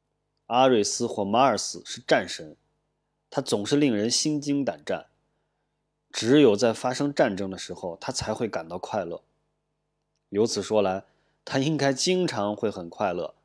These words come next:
因为战争正在频繁地发生。赫尔墨斯或莫丘利是众神的信使，他的帽子和鞋子上都长着翅膀，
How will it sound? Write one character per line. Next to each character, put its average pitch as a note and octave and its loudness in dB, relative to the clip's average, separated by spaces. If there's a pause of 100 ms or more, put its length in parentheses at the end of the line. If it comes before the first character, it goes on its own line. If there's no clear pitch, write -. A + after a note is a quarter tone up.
(300)
因 A2 -6
为 A2 -2
战 A2 0
争 G#2+ -2 (280)
正 G#2+ -4
在 G2 -2
频 G2 -8
繁 G2+ -4
地 F2+ -8
发 F2+ -10
生。 E2 -12 (2250)
赫 - 4
尔 E3 12
墨 D#3 8
斯 D3+ 4
或 D3 2
莫 D3 6
丘 E3 4
利 E3 4 (220)
是 - -4
众 C3+ 2
神 A2 -2
的 C3 2
信 B2 0
使， - -8 (580)
他 D3 6
的 D3+ 4
帽 D#3 10
子 G2+ -2
和 B2+ 0
鞋 A2+ 2
子 C3 2
上 F#2+ -4
都 D#3 -2
长 G#2 -6
着 F2+ -8
翅 C3+ -2
膀， F2 -8